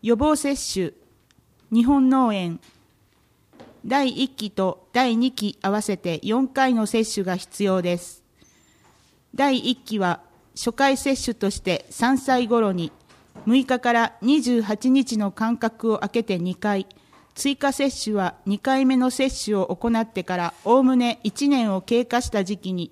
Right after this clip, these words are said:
一回の接種を受けてください。定期接種は七歳六ヶ月に至るまでです。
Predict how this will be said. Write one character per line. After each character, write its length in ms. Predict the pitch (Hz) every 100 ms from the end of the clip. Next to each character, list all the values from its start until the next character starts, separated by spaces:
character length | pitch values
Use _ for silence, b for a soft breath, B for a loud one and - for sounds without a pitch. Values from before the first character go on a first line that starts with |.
| -
一 120 | 190 -
回 200 | 262 220
の 100 | 185
接 320 | - 220 -
種 100 | 196
を 120 | 180
受 160 | 170 185
け 20 |
て 140 | 175
く 80 | 170
だ 120 | 170
さ 200 | 165 175
い。 80 | 170 - _ _ b b b b b b b
定 220 | 277 285
期 100 | -
接 320 | - 294 -
種 80 | 226
は 320 | 214 180 - _ -
七 220 | 208 202
歳 240 | 269 214
六 160 | 196 190
ヶ 140 | 240
月 260 | 247 240 196
に 160 | 180 -
至 200 | 180 220
る 140 | 208
ま 100 | 202
で 100 | 185
で 140 | 165 165
す。 220 | -